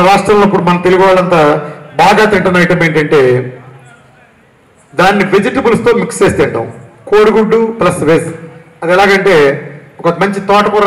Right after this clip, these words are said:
మంచి కట్టలు తీసుకోండి, నాలుగు కట్టలతో కూర వండితే బాగా ఫ్రై చేయండి, బాగా ఫ్రై చేయండి. ఆ, చక్కగా నెయ్యి వేసి తాలింపు పెట్టి, ఉప్పు, కారం, మసాలా మీ ఇష్టం. తర్వాత ఆ కర్రీ తీసుకొని ఒక గిన్నెలో తీసుకోండి, నాలుగు గుడ్లు వేసి గెలకొట్టండి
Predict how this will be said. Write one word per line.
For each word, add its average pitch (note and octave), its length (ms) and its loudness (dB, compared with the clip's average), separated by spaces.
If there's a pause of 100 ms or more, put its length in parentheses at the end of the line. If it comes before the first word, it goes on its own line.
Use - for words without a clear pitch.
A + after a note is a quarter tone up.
(100)
మంచి F#3 220 -8
కట్టలు F#3 300 -2
తీసుకోండి, C3+ 380 -4 (560)
నాలుగు E3+ 220 0
కట్టలతో G3+ 380 0
కూర F3+ 220 2
వండితే E3+ 260 0 (260)
బాగా F3+ 260 2
ఫ్రై G#3 220 2
చేయండి, D3 280 0 (400)
బాగా A3 280 2
ఫ్రై F#3+ 200 2
చేయండి. B2 280 -2 (600)
ఆ, - 20 -4 (120)
చక్కగా F#3 300 -2
నెయ్యి F3+ 200 0
వేసి F3 260 -4
తాలింపు F3+ 260 0
పెట్టి, F3 200 -4
ఉప్పు, F3+ 260 -6
కారం, F3 280 0
మసాలా F3 340 -2
మీ D#3+ 120 0
ఇష్టం. C#3 220 -4 (540)
తర్వాత G3 300 0 (760)
ఆ - 20 6 (380)
కర్రీ G#3+ 200 4 (100)
తీసుకొని G#3+ 260 2
ఒక G#3+ 140 -6
గిన్నెలో G3 260 2
తీసుకోండి, C3 400 -4 (600)
నాలుగు A3 280 4
గుడ్లు A3+ 220 0
వేసి A#3+ 180 0
గెలకొట్టండి G#3+ 440 0